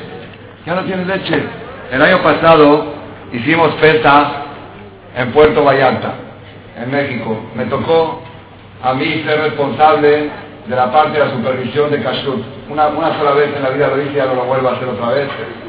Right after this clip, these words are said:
Es una cosa muy difícil. Llevé a seis, siete alumnos de la yeshiva para que sean de Masguía y yo era rabino. Una mañana, a las nueve de la mañana, estaba, fue una cosa muy especial. Dos meses antes de Pesach viajé al hotel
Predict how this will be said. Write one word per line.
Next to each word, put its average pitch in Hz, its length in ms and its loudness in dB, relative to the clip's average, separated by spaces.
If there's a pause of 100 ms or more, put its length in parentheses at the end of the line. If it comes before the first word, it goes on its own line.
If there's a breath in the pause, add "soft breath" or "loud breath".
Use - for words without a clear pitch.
(140)
Es 110 120 -10
una 131 180 -4
cosa 139 240 -2
muy 139 160 -2
difícil. 131 600 -6 (480)
Llevé 131 180 2
a 151 200 4
seis, 151 240 2
siete 147 200 2
alumnos 143 380 2
de 123 60 -4
la 120 100 -2
yeshiva 135 400 2
para 120 180 -2
que 107 140 -6
sean 143 160 0
de 131 80 -2
Masguía 143 720 -2 (180)
y 113 60 -4
yo 135 100 0
era 143 160 2
rabino. 113 240 -2 (720)
Una 190 200 4
mañana, 160 1000 2
a 127 100 4
las 131 140 4 (180)
nueve 170 300 6
de 156 80 8
la 143 80 8
mañana, 147 460 6
estaba, 147 640 6 (1200)
fue 190 160 6
una 190 160 4
cosa 185 280 4
muy 185 160 2
especial. 165 760 4
Dos 170 220 4
meses 170 280 -2
antes 160 300 2
de 143 80 0
Pesach 160 480 2
viajé 143 420 2
al 143 140 4
hotel 151 500 0